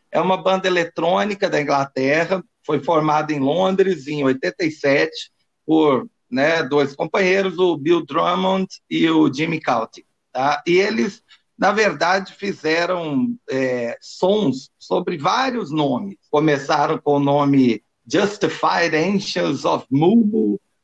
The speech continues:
ou The Jams, The Time Lords, né? Te-, teve diversos nomes até, né, sedimentarem com o K L F. Com o Time Lords, eles lançaram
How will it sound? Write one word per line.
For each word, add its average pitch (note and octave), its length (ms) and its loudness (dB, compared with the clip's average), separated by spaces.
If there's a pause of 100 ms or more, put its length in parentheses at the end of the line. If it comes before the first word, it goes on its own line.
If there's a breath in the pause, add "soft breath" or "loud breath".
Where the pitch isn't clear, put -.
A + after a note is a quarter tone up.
(180)
ou C#3+ 280 2
The D#3 180 2
Jams, F#3 720 0
The C#3+ 240 0
Time F#3+ 300 0
Lords, F#3 880 2
né? D#3+ 220 -2
Te-, D#3+ 320 -2
teve E3+ 300 -6
diversos F#3+ 640 -2
nomes D#3+ 420 -2 (300 soft breath)
até, D3 640 2
né, C#3 180 2
sedimentarem C#3 1040 -2
com C#3 360 -2
o C3 520 -2 (140)
K C3+ 140 2
L F3 180 2
F. A2 300 -2 (480 loud breath)
Com C4 300 4
o D3+ 280 4
Time D3+ 300 0
Lords, D#3+ 500 0 (300)
eles F3+ 480 2
lançaram F#3+ 920 -2